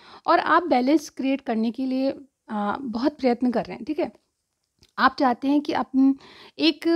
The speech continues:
पर्टिकुलर चीज़, यानी कि angel of balance का कार्ड है यहाँ पे, देखिए आप बैलेंस चाहते हैं चीज़ों में। अगर आपकी चीज़ें बैलेंस होती है तो आप किसी और ध्यान दे सकते हैं, ठीक है। आप बहुत ज़्यादा बिजी हो रहे हैं, आपका दिमाग काम नहीं कर रहा कि सिचुएशन को कैसे कंट्रोल करूँ, यानी कि जो समस्या है उसका समाधान किस तरह से ढूंढूँ।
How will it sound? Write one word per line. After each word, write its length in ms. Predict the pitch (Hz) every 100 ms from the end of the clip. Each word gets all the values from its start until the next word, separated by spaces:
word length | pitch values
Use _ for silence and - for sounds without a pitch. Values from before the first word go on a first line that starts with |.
| 339 -
पर्टिकुलर 460 | 269 302 302 285
चीज़, 380 | 302 262 262 226
यानी 200 | 226 220 233
कि 260 | 254 254 - -
angel 320 | 233 247 349
of 100 | 370
balance 360 | 262 240 277 294
का 120 | 320
कार्ड 240 | 294 247 240
है 40 |
यहाँ 120 | 269 254
पे, 100 | 233
देखिए 220 | 240 349
आप 180 | - 240
बैलेंस 400 | 233 233 330 -
चाहते 300 | 254 185 226
हैं 60 |
चीज़ों 280 | 220 214 202
में। 200 | 214 247
अगर 220 | 240 277
आपकी 240 | 269 - 285
चीज़ें 280 | 247 247 240
बैलेंस 340 | 220 247 285
होती 220 | 254 240
है 60 | 277
तो 100 | 339
आप 240 | - 269
किसी 200 | - 320
और 160 | 320 311
ध्यान 280 | 240 254 254
दे 120 | 233
सकते 300 | 208 175 -
हैं, 80 | 208
ठीक 140 | 294
है। 100 | 339 - - - -
आप 120 | 294
बहुत 220 | 269 294
ज़्यादा 160 | 330 359
बिजी 300 | 269 269 262
हो 160 | 302 277
रहे 120 | 277
हैं, 120 | 294
आपका 280 | - 247 269
दिमाग 320 | 233 226 247
काम 240 | 247 247
नहीं 120 | 254 254
कर 160 | 247
रहा 120 | 247
कि 240 | 269 285 294 - - - -
सिचुएशन 440 | 302 330 320 359
को 120 | 349 381
कैसे 340 | 311 285 330
कंट्रोल 440 | 302 247 233 240
करूँ, 260 | 240 208 -
यानी 200 | 247 247
कि 100 | 262
जो 120 | 277 285
समस्या 460 | 285 240 233 294
है 160 | 277 294
उसका 300 | 311 269 294
समाधान 480 | 285 240 233 233 269
किस 260 | 285 285
तरह 140 | - 254
से 140 | 269
ढूंढूँ। 320 | 226 208 196